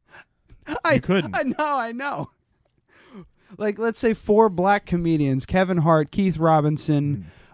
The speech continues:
Speaker 2: Hmm.
Speaker 1: um,
Speaker 2: You could, you
Speaker 1: Bernie
Speaker 2: could,
Speaker 1: Mac, Raised
Speaker 2: if
Speaker 1: from the
Speaker 2: you're,
Speaker 1: Dead,
Speaker 2: if you're those people,
Speaker 1: and
Speaker 2: if you,
Speaker 1: Earthquake.
Speaker 2: if you were those people, you could get away with it. If, if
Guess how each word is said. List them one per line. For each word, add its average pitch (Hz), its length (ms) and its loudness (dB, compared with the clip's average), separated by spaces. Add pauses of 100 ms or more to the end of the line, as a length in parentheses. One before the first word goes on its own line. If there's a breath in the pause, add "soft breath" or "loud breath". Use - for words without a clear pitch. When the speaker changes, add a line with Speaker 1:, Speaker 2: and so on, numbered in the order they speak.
(120)
Speaker 2:
Hmm. 127 60 -2
Speaker 1:
um, 123 1000 0 (400)
Speaker 2:
You 147 200 -4
could, 202 220 -8 (140)
you 160 60 -18
Speaker 1:
Bernie 208 320 2
Speaker 2:
could, 196 80 2
Speaker 1:
Mac, 185 360 2
Raised 170 320 4
Speaker 2:
if 147 60 -6
Speaker 1:
from 170 140 -2
the 160 80 2
Speaker 2:
you're, 165 80 -2
Speaker 1:
Dead, 160 480 2
Speaker 2:
if 135 180 -16
you're 170 140 -2
those 127 540 -6
people, 151 160 2
Speaker 1:
and 143 340 2
Speaker 2:
if 147 60 -10
you, 180 60 -2
Speaker 1:
Earthquake. 156 680 -2
Speaker 2:
if 135 140 -14
you 139 100 -6
were 139 120 -6
those 123 320 -6
people, - 380 -8
you 101 140 -12
could 95 220 -14
get 92 120 -16
away 82 180 -18
with - 200 -20
it. - 180 -20 (1300)
If, 120 180 -8
if 131 220 -8